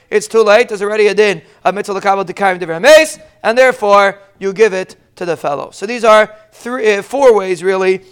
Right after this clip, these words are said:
how to explain the stira if you give it or not. Lema haylech kischi tanahi. Let's say it's a machlekes tanaim.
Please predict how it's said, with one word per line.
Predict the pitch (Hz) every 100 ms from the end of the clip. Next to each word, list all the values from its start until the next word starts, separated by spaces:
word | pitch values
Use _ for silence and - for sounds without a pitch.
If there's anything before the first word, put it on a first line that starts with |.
| _ _
how | 185 214
to | 214
explain | 202 - 240 226 190
the |
stira | 190 - 285 233 220 220 - -
if | 202 202
you | 202
give | 208 185
it |
or | 175
not. | 151 - - - _ _ _ _ _ _ -
Lema | - - 240 240 202
haylech | 233 226 220
kischi | 202 - 202
tanahi. | 175 151 160 175 - _ _
Let's | 196 240 247
say | 277 262
it's | 226
a |
machlekes | 226 220 262 269 -
tanaim. | 269 277 269